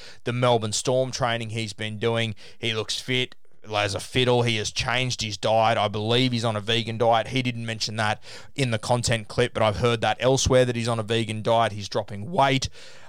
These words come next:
I am really excited for Cam Munster moving forward. Supercoach-wise, I mean, am I gonna go heavy on him? I'm probably not, because I've seen Cam Munster over the last few years be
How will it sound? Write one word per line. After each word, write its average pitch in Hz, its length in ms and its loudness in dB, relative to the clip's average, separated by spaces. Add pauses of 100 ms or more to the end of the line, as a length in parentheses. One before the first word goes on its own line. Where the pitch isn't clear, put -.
(140)
I 156 200 6
am 156 220 8
really 135 240 6
excited 117 360 4
for 104 60 -6
Cam 113 300 -2
Munster 110 340 -2
moving 110 340 -4
forward. 120 360 2
Supercoach-wise, 131 1080 4
I 117 140 2
mean, 117 460 2 (360)
am 131 120 4
I 131 80 4
gonna 139 160 4
go 131 180 6
heavy 139 300 2
on 139 120 6
him? 143 120 6
I'm 139 100 4
probably 175 240 4
not, 123 340 4
because 123 520 -2
I've 120 180 2
seen 135 320 4
Cam 131 220 2
Munster 117 260 2
over 107 100 2
the 107 60 -2
last 107 260 2
few 113 140 -2
years 107 400 0
be 110 440 -2